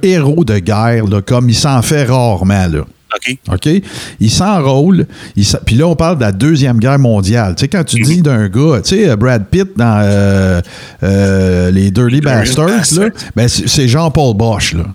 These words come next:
Speaker 2: Oh, oui,
Speaker 1: OK ?
Speaker 2: il est allé, euh, il est allé chasser du nazi, lui.
Speaker 1: Ouais, ouais, c'est exactement ça. Écoute bien ça, je te lis, euh, les distinctions qu'il a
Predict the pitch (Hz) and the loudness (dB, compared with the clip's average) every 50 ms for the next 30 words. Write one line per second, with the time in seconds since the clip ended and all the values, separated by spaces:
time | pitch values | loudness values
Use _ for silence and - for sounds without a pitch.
0 | _ _ - 117 117 120 123 120 127 156 190 185 117 117 117 127 135 139 135 123 | _ _ -8 -4 -2 -2 -2 0 0 0 0 -2 -2 -2 -2 -2 -2 0 0 -2
1 | 113 107 104 107 110 98 - - - - - - _ - - _ - 117 - 123 | -2 -2 -2 -2 -2 -2 -4 -4 -10 -18 -20 -20 _ -20 -20 _ -6 -4 -4 -2
2 | 117 127 131 - 139 127 - 160 135 - 135 127 110 110 110 107 117 113 110 104 | -2 -2 -2 -2 -2 -2 -2 -2 -2 -2 -2 -2 -2 -2 -2 -2 -4 -6 -8 -6
3 | 104 101 127 151 165 170 151 107 90 - 127 113 - 143 139 127 156 165 - - | -4 0 0 2 2 2 2 0 0 0 -2 0 0 0 0 0 -2 -4 -2 -2
4 | 151 143 131 123 107 - - 165 196 190 - - - 143 - - 123 127 127 214 | -2 0 2 0 0 0 0 -2 -2 -2 -6 -10 -16 -14 -6 -2 -2 0 0 0
5 | 214 208 185 175 160 139 120 110 - 170 185 202 190 - - - - - 156 143 | 0 0 0 0 2 2 0 0 0 0 0 0 0 -2 -4 -6 -4 -2 0 0
6 | 135 143 151 185 208 208 208 - - 123 127 120 113 113 107 104 117 117 113 110 | 0 2 2 2 2 2 0 0 0 0 0 2 2 0 2 2 2 2 2 0
7 | 101 131 165 - - 180 156 131 107 - - 139 139 151 175 170 170 - 147 123 | 0 0 -2 -2 -2 -2 -2 -2 -2 0 0 0 2 2 0 0 -2 -2 0 0
8 | 120 | 2